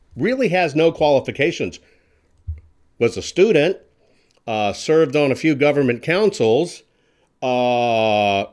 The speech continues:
wrote a few books on it, but that doesn't mean this person should immediately be elevated to a law enforcement position.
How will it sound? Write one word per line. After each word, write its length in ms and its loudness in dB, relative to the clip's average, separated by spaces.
wrote 220 4
a 40 0
few 180 -2
books 300 0
on 200 2
it, 260 0
but 140 -2
that 180 -2
doesn't 400 0
mean 340 6
this 200 0
person 560 0
should 440 -2
immediately 680 2
be 400 -2
elevated 600 0
to 240 -2
a 140 0
law 420 0
enforcement 800 -2
position. 560 -8